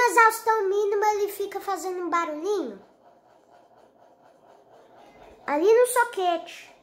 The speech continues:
Não sei se é no soquete, mas eu acho que é lá. E ele é bem fraquinho. Agora eu desligar ele aqui.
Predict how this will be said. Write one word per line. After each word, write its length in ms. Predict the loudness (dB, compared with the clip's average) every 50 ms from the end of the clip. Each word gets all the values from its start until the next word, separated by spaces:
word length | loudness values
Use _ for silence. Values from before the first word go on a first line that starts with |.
| _ _ -20 _ _ _ -20 -20 _ _
Não 140 | -4 -4 -2
sei 160 | 0 -2 -2
se 120 | -2 -2
é 40 | -4
no 120 | -4 -4 -6
soquete, 540 | -8 -8 -10 -6 -4 -2 -2 -2 -2 -4
mas 220 | -4 -2 -2 0 2
eu 60 | 2
acho 220 | 2 2 0 -2
que 80 | -6 -4
é 80 | -2 -2
lá. 360 | -2 -2 -2 -2 -4 -6 -12 -20 _ _ -20 -20 _ _ _ _ _ _ _ _ -20 -20 _ _ _ -20 -20 _ _ _ -20 -20 _ _ _ _ -20 _ _ _ -20 -20 _ _ _ -20 -20 _ _ -20 -20 -20 -20 _ -20 -20 -20 -20 _ -20 -20 -20 -20 _ -20 -20 -20 -20 _ -20 -20 -20 -20 -20 -20 -20 -20 -20 -20 -20 -20 -20 -20 _ _ 0
E 60 | 0
ele 100 | 2 2
é 80 | 2
bem 240 | 0 2 0 -2 -2
fraquinho. 560 | 0 0 0 0 0 -2 -6 -8 -8 -8 -8 -12 -16 _ _ _ -20 -20 -20 -20 -20 -20 -20 _ _ _ -20 -20 -20 _ _ -14
Agora 220 | -8 -6 -4 -2 -2
eu 80 | -2
desligar 420 | -2 -4 -6 -4 -4 -2 -2 -2 0
ele 120 | 2 0
aqui. 380 | 0 -2 -4 -10 -10 -12 -12